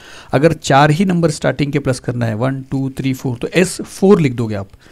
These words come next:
लेकिन अगर आपको सबको प्लस करना है, तो आपको ये पता होना चाहिए कि ये कितने पोजीशन पे आ रहा है।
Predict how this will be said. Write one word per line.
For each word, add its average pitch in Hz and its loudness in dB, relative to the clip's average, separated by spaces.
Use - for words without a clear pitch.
लेकिन 147 2
अगर 165 2
आपको 165 -2
सबको 185 -2
प्लस 165 -2
करना 135 -4
है, 127 -2
तो - -8
आपको 139 -2
ये 151 2
पता 170 -2
होना 139 -4
चाहिए 147 -6
कि 160 -4
ये 165 0
कितने 165 -2
पोजीशन 127 -4
पे 120 -6
आ 95 -4
रहा 110 -8
है। 107 -10